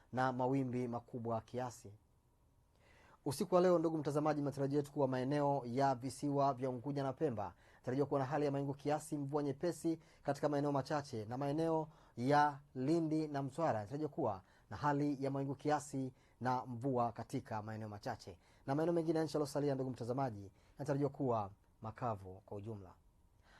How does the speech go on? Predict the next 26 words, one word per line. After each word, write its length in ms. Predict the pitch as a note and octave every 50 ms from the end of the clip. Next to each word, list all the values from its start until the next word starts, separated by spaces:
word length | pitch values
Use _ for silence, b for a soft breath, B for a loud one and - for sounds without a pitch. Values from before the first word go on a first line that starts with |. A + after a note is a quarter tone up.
| b b b b
Hali 180 | b - D3 D3
ya 60 | D#3+
baridi 360 | D3 D3 D3 E3 F3+ F3 F3
ikitarajiwa 420 | F3+ F3+ F3 C#3+ E3+ D3+ D3+ E3 D#3
kuendelea 360 | D#3 D#3+ D#3 D3 D3 D#3 D3
kushamiri, 480 | C#3+ - C3+ - D3 C#3 D3+ D3+ D3 D3
hususan 460 | C#3+ C3 - E3 D3+ - E3 D3+ D3
katika 240 | C#3+ C#3 - - C#3+
maeneo 520 | C#3 C#3 C#3 C#3+ D3+ D3 C#3+ C#3+ C#3+ C#3+ C#3+ B B B B
ya 120 | A#2+ A#2+ A#2+
nyanda 500 | C3 D3 D3+ C#3+ C#3 C3+ C#3 C3+ C#3 A#2+
za 160 | A2+ C3+ B2+
juu 240 | A#2 A2+ C#3+ C#3+ C#3
kusini 380 | C#3+ - C#3 C3 - C#3 C3 B2+
magharibi, 420 | B2+ D3 D3+ D3+ C#3 C3 A2+ A#2
ambapo 500 | A2 G#2 A#2 C#3+ C#3 C#3 - C3+ C3 B2+ b b b b b b
kiwango 540 | - A#2 B2 D3 D#3 D#3 C#3+ D3+ D#3 D3+
cha 140 | C#3+ - C#3+
chini 240 | C#3 - D#3+ D3+ D3
zaidi 200 | C#3 C#3 C#3 C#3+
cha 120 | C#3 -
joto 440 | B2+ C3 D3+ D3 C#3+ - C#3+ C#3+ C#3 C#3 B B
kinatarajiwa 340 | B B B C#3+ C3+ D3 D3+
kuwa 120 | D3 D3+ C#3
nyuzi 160 | C#3 C3 B2
joto 540 | B2+ D3 D3+ C#3+ C#3+ - D3 C#3 C3+ C3